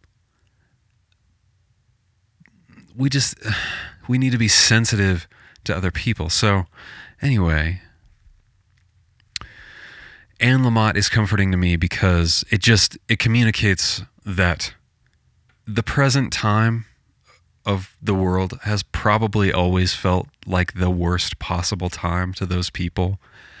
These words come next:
Yeah, Trump is crazy, and most of us didn't choose him. Most of us didn't want him there. And he's just a big kid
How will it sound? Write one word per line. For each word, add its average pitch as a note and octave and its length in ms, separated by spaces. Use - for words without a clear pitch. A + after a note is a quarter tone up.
Yeah, G#2+ 480
Trump G#2+ 480
is G#2+ 380
crazy, G#2+ 720
and G#2 400
most G2+ 380
of A2+ 80
us A2 180
didn't G2+ 300
choose G#2 400
him. G#2+ 360
Most G2 300
of G2+ 80
us G2+ 160
didn't F#2+ 400
want F#2 380
him G#2+ 240
there. F#2+ 360
And A2 380
he's G#2+ 240
just G#2 260
a A2 40
big F#2+ 300
kid G#2+ 500